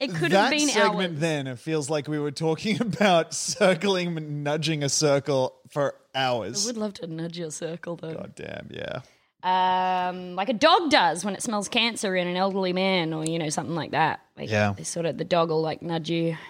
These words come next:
Speaker 1: It's, um, nose. Can't tell you why it's doing it, though, so I don't
Speaker 2: Yeah.
Speaker 1: know why people go on about how
Speaker 2: Hey,
Speaker 1: great
Speaker 2: just
Speaker 1: they
Speaker 2: so
Speaker 1: are
Speaker 2: you
Speaker 1: at it.
Speaker 2: know, you've either got cancer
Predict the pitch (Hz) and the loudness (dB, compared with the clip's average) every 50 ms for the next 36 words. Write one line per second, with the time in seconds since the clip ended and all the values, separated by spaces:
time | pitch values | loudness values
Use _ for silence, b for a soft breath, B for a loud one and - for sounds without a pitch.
0 | B 196 185 156 151 - - - - - - 151 151 151 147 160 160 160 160 160 | B -12 -10 -10 -10 -10 -12 -16 -14 -10 -10 -10 -8 -10 -10 -12 -10 -10 -10 -10
1 | 160 156 165 - - - - 294 330 330 - - 220 247 254 254 233 233 214 208 | -10 -12 -12 -14 -10 -2 2 2 2 2 0 0 2 2 2 2 0 0 0 -2
2 | 202 180 175 190 185 185 202 202 170 - - - - 185 185 202 208 185 - - | -2 0 2 4 4 4 4 2 -2 -6 -10 -8 -8 -6 -6 -6 -8 -8 -8 -6
3 | 180 170 151 170 - 190 185 202 240 226 220 202 185 180 170 170 175 175 170 - | -6 -6 -6 -4 -4 -4 -2 -2 -2 -2 -2 -2 -2 -2 0 0 0 0 -2 -4
4 | 214 180 180 185 190 170 160 160 165 165 160 156 160 151 143 117 - 131 156 160 | -8 -10 -8 -10 -8 -6 -6 -6 -6 -8 -8 -8 -8 -8 -8 -4 0 4 4 4
5 | 143 151 160 151 - - 160 160 156 147 139 139 143 139 135 131 123 120 120 123 | 4 2 0 0 0 2 4 4 4 4 2 0 2 2 2 2 2 0 -2 -2
6 | 127 135 151 156 156 156 139 151 131 - - - - 139 139 143 143 - - 151 | 0 2 2 2 2 2 2 0 0 0 -6 -6 -4 -2 0 0 0 0 2 2
7 | 147 139 139 | 2 2 2